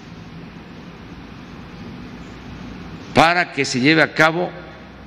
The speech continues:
una reforma constitucional. Este tema lo va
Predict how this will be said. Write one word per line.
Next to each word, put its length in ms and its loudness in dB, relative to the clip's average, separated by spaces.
una 300 12
reforma 720 8
constitucional. 1120 10
Este 320 8
tema 320 8
lo 180 4
va 380 8